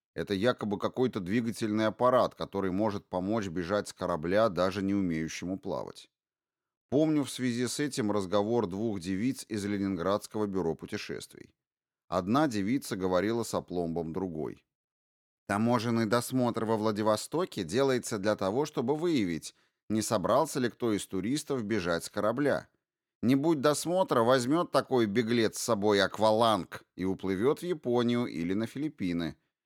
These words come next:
Кстати, даже смешно сказать, свободная продажа аквалангов в С С С Р запрещена. Для покупки акваланга надо иметь специальное разрешение К Г Б.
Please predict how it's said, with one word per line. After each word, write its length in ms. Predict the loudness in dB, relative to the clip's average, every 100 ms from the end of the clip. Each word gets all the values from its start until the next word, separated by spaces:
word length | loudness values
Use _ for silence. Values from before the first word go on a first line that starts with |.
| _ _ _ _ _ _ _ _ _
Кстати, 440 | -6 0 0 0 -4
даже 280 | -4 -4
смешно 440 | -6 -8 -8 -6 -6
сказать, 640 | -6 -6 -2 -2 -4 -10
свободная 680 | -10 -4 -4 -2 0 0 0
продажа 540 | 0 0 2 2 0
аквалангов 680 | -2 0 2 2 0 -4 -8
в 80 | -8
С 160 | -8 -8
С 140 | -8
С 120 | -4
Р 120 | -4
запрещена. 640 | -2 -4 -4 -6 -6 -8 -10 -16 _ _ _ _ _
Для 220 | -2 0 2
покупки 480 | 0 0 -4 2
акваланга 680 | 0 2 2 4 4 2 0
надо 340 | 0 0 0 2
иметь 260 | 2 0
специальное 640 | -4 -8 0 0 2 0 0
разрешение 680 | -2 -4 -6 -6 -6 -6 -6
К 120 | -6
Г 180 | -4 -4
Б. 240 | -6 -10